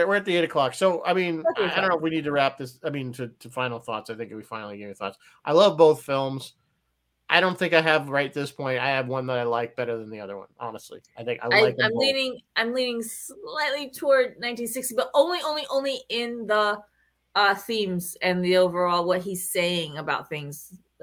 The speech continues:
Speaker 2: Uh, other than, uh, but nineteen, twenty oh two is easy to watch. It, it's fun. It's fun.
Speaker 1: Yeah, they're both, they're both
Speaker 2: That's
Speaker 1: great
Speaker 2: it.
Speaker 1: films. I just,
Speaker 2: No
Speaker 1: I just
Speaker 2: heavy
Speaker 1: saying, all I'm saying to the, our audience, if you haven't seen the two thousand two one,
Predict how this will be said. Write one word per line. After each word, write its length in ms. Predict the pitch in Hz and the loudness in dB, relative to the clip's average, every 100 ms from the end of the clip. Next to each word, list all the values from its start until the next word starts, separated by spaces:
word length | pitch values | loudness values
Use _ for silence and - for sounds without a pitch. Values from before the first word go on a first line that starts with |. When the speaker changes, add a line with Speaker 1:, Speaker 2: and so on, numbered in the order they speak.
| - | -8
Speaker 2:
Uh, 120 | - - | -6 -4
other 240 | 180 233 | -2 -2
than, 100 | 208 | -2
uh, 100 | 170 180 | -4 -2
but 260 | 202 202 - 185 | -2 -4 -16 0
nineteen, 360 | 214 254 294 196 | 0 2 -2 -6
twenty 340 | 247 233 349 427 | -6 -4 -2 -2
oh 80 | 196 | 0
two 180 | 214 208 | 0 0
is 220 | 180 - | -4 -10
easy 260 | 175 180 160 | -4 -4 -2
to 80 | 143 | -6
watch. 460 | 123 120 - - - | -6 -8 -10 -16 -18
It, 120 | - | -16
it's 160 | 196 190 | -16 -12
fun. 240 | 143 139 - _ _ | -10 -10 -12 _ _
It's 180 | 190 185 | -14 -14
fun. 240 | - 143 - _ _ _ _ | -20 -20 -20 _ _ _ _
Speaker 1:
Yeah, 160 | 269 165 | 2 4
they're 140 | 156 185 | 4 8
both, 320 | 247 240 208 | 10 10 6
they're 100 | 208 | 4
both 180 | 240 226 | 6 6
Speaker 2:
That's 100 | 165 | 6
Speaker 1:
great 180 | 160 135 | 4 4
Speaker 2:
it. 40 | |
Speaker 1:
films. 300 | 127 101 110 - | -2 -2 -2 2
I 120 | 165 | 6
just, 180 | 359 339 | 6 6
Speaker 2:
No 60 | |
Speaker 1:
I 80 | 175 | 4
just 240 | 202 269 226 | 6 6 6
Speaker 2:
heavy 140 | 196 | 4
Speaker 1:
saying, 120 | 180 | 4
all 240 | 185 220 208 | 6 6 4
I'm 80 | 190 | 4
saying 420 | 196 185 165 147 | 4 2 0 -2
to 140 | 160 | -2
the, 120 | 143 | 0
our 220 | 131 180 165 | 2 6 6
audience, 360 | 139 135 127 | 6 2 -6
if 120 | 139 139 | -8 -6
you 80 | 127 | 0
haven't 340 | 170 185 175 | 2 2 -4
seen 160 | 165 143 | -8 -8
the 80 | 123 | -8
two 180 | 131 | -8
thousand 360 | 120 117 113 110 | -4 -4 -4 -10
two 200 | - 120 | -14 -12
one, 260 | 104 98 | -10 -12